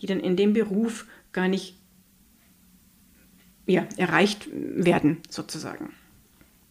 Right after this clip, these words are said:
Und die gar nicht passen für den Beruf. So, und dann habe ich noch einen dritten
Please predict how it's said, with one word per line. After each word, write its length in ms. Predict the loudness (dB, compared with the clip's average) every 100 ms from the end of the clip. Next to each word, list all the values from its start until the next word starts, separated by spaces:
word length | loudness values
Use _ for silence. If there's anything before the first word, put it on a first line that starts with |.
| _ _ _ -10 -6
Und 80 |
die 60 | -4
gar 120 | 0
nicht 180 | 0 0
passen 300 | -6 -2 -2
für 120 | -2
den 240 | -6 -6 -8 -18 -20
Beruf. 400 | -20 -18 -18 -20 -20 _ _ _ _ _
So, 180 | 0 2
und 80 | 4
dann 80 | 4
habe 120 | 8
ich 40 |
noch 80 | 8
einen 220 | 8 4
dritten 340 | 2 0 4